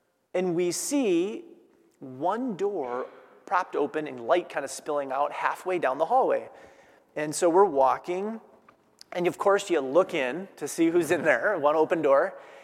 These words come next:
and it was the resident assistant, the R A, and my friend goes, "Oh, hey!" And they knew each other, and they, they were acquaintances from a few years ago, and they're like, "Wait, what are you guys doing?" <laughs>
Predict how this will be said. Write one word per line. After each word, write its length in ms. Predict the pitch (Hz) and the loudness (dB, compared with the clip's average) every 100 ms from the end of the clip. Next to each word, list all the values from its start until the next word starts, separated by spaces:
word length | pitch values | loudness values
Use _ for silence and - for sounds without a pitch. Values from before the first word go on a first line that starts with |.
| - _ - | -20 _ -4
and 560 | 165 165 170 175 175 - | 0 2 2 2 -2 0
it 80 | 175 | 2
was 220 | 170 131 | 2 -2
the 140 | 165 | -4
resident 520 | 139 143 131 151 170 - | 0 0 0 -2 -4 -4
assistant, 640 | 147 160 151 190 196 - | -6 -4 -4 -4 -4 -4
the 120 | 139 | 2
R 200 | 139 143 | 2 4
A, 280 | 123 131 185 - - - _ | 2 -2 -4 -16 -20 -20 _
and 180 | 175 165 | -2 2
my 200 | 208 302 | 4 4
friend 280 | 262 220 202 | 4 0 4
goes, 240 | 214 202 - | 2 2 2
"Oh, 260 | 330 359 | 6 8
hey!" 640 | 320 370 403 381 233 127 - - - - - | 8 6 4 2 0 -2 -10 -20 -20 -20 -2
And 140 | 190 226 | 2 4
they 80 | |
knew 220 | 254 349 381 | 8 8 6
each 180 | 202 | 4
other, 460 | 156 131 143 233 262 - - - - | 2 4 2 0 -4 -16 -20 -20 -8
and 100 | 208 | 0
they, 160 | 226 214 | 2 2
they 200 | - 208 | 4 6
were 240 | 202 185 - - - - - | 6 4 -2 -18 -20 -10 -4
acquaintances 540 | 185 330 247 - 208 | 2 2 0 -4 -6
from 140 | 208 | -2
a 60 | 202 | -4
few 180 | 262 269 | 0 2
years 200 | 392 277 | 2 4
ago, 200 | 185 156 | 4 4
and 80 | 240 | 4
they're 60 | |
like, 60 | 269 | 2
"Wait, 160 | 427 415 | 4 6
what 120 | 440 | 6
are 40 | |
you 100 | 440 | 6
guys 240 | 466 359 - | 4 4 2
doing?" 500 | 359 320 202 135 - - - _ - | 2 4 2 0 -10 -20 -20 _ -14
<laughs> 460 | - 220 - - | -8 -6 -6 -8